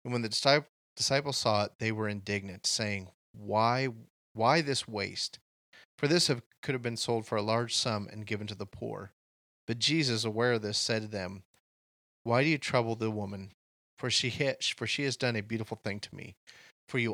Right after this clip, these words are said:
always have the poor with you, but you will not always have me. In pouring this ointment on my body,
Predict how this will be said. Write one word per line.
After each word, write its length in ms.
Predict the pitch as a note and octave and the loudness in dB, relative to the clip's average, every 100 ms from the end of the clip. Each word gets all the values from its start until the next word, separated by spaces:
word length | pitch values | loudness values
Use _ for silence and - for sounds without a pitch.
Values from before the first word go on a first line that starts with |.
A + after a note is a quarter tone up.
| - | 0
always 360 | A#2+ C#3+ C#3 - | 4 4 4 2
have 160 | B2 | 0
the 80 | A#2+ | -2
poor 240 | - C3+ | -4 -2
with 260 | A#2+ G#2+ - | -2 -4 -4
you, 100 | G#2+ | -8
but 180 | G2+ F#2+ | -8 -10
you 100 | G#2+ | -6
will 100 | G#2+ | -4
not 240 | A2 G#2+ | 0 0
always 280 | A2 G#2+ - | 0 -4 -4
have 140 | A2+ | -4
me. 300 | G#2 G2+ F2+ G2 _ _ | -6 -10 -12 -18 _ _
In 100 | G#2 | -16
pouring 320 | G#2 - D#3+ E3 | -8 -2 0 0
this 160 | C#3+ - | -2 -4
ointment 380 | B2 B2 - A2+ - | -6 -8 -8 -12 -6
on 80 | |
my 100 | A#2 | -4
body, 460 | A2 G#2+ G#2 G2+ G2+ | 0 0 0 -2 -10